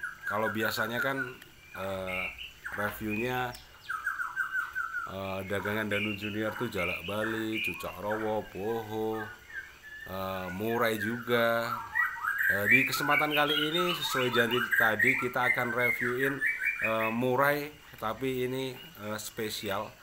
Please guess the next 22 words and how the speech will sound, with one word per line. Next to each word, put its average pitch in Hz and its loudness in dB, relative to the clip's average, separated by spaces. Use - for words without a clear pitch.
Murainya 117 0
spesial 123 -2
tuh 139 -4
murai 117 2
Borneo, 127 4
tapi 120 0
ini 127 0
prestasi, 110 -2
bosku, 110 -4
milik 135 2
teman-teman 127 -2
kami, 117 0
yaitu 107 -2
Li 117 -2
Yudi 113 -2
namanya. 92 -4
Eh, 95 -4
burungnya 127 0
ada 131 4
di 123 0
sebelah 113 0
sana, 107 -2